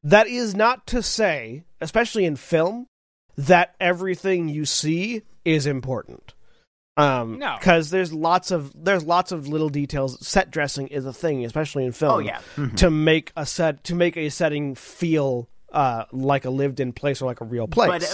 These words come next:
Speaker 3: But, but as a, as someone who has watched film, which I assume most of our listeners probably have, all of you are probably aware of the difference between panning across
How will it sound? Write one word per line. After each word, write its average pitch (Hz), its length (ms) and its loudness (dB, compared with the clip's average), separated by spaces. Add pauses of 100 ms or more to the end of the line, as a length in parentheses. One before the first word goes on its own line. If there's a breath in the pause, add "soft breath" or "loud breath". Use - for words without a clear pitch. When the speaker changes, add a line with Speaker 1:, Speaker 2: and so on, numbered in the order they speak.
Speaker 3:
But, 185 100 -6
but 202 100 -4
as 196 280 -2
a, 160 260 2
as 147 340 -2
someone 170 340 0
who 147 160 2
has 120 220 -2
watched 120 500 -2
film, 110 640 0
which 117 320 -4
I 123 100 2
assume 117 400 0
most 110 260 -2
of 113 60 -2
our 98 100 -2
listeners 95 440 -6
probably 92 540 -2
have, 95 540 -2 (380 loud breath)
all 170 260 4
of 131 100 -2
you 135 220 0
are 127 120 2
probably 113 540 -4
aware 139 380 -2
of 104 80 -8
the 123 100 -4
difference 131 380 -4
between 117 600 -4 (480 soft breath)
panning 185 400 0
across 139 520 0